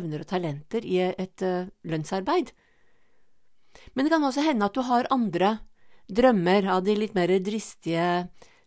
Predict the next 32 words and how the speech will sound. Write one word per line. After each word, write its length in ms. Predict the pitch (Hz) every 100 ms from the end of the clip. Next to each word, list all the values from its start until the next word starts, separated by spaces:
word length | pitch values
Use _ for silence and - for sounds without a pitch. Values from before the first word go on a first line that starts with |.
| -
slaget 640 | - 190 160 151 147 175
som 380 | 180 170 175 170
virkelig 840 | 165 175 208 156 - 165 175 175 165
du 80 | 185
kjenner 800 | 185 - 220 180 143 143 165 160
at 160 | 160
kiler 480 | - - 220 156 131
i 80 | 147
magen 720 | 170 180 165 143 156 156 156
og 380 | 156 156 156 151
tenner 420 | 190 175 135 147
en 160 | 147 160
lyst 280 | 143 - -
i 40 |
deg, 140 | 156
altså. 320 | 170 156 - - _ _ _ _ _ _ _ _ _ _ - - _
Det, 140 | 180
for 140 | 190 233
det 40 |
er 120 | 202 -
et 80 |
eller 80 | 214
annet 120 | 185 165
sånt, 140 | 151
når 100 | 185 202
du 140 | 214 277
velger 380 | 208 143 165 185
å 20 |
starte 300 | - 190 151
for 160 | 180
deg 40 | 196
selv, 220 | 247 262